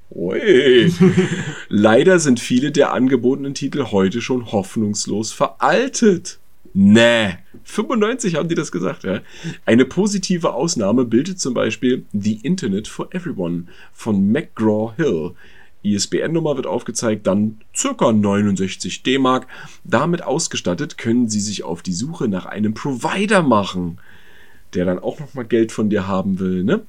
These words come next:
Speaker 1: Zwei Kontaktadressen haben wir unten aufgeführt. Dann gucken wir uns doch mal diese Kontaktadressen an.
Speaker 2: Ist das, sind das die beiden Kontaktadressen tatsächlich?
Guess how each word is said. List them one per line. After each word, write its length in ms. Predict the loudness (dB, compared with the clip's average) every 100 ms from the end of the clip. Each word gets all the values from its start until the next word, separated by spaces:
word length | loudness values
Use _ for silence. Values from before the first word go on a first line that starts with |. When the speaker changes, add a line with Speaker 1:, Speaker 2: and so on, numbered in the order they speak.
| -16 -20 -20 -8
Speaker 1:
Zwei 300 | -2 2 2
Kontaktadressen 1000 | 2 -2 -2 -4 -6 -6 -4 -2 -2 -4
haben 280 | -4 -4 -2
wir 220 | -2 -4
unten 360 | -6 -6 -10 -12 -6
aufgeführt. 1040 | -4 -4 -4 -6 -4 0 2 2 -2 -12 -20 -20 -20 -20 -20 -14
Dann 140 | -12
gucken 260 | -10 -8 -6
wir 60 |
uns 140 | -6 -6
doch 140 | -8
mal 100 | -8
diese 200 | -6 -8
Kontaktadressen 1120 | -8 -10 -12 -16 -16 -16 -16 -14 -10 -10 -10 -14
an. 340 | -16 -16 -16 -18 -20 -20 -20 -20 -20 -20 -20 -20 -20 -20 -20 -20 -20 -20 -20
Speaker 2:
Ist 160 | -16 -14
das, 140 | -12
sind 160 | -10 -10
das 100 | -10
die 100 | -10
beiden 300 | -12 -10 -10
Kontaktadressen 800 | -10 -12 -14 -16 -16 -16 -12 -12
tatsächlich? 540 | -12 -12 -14 -14 -18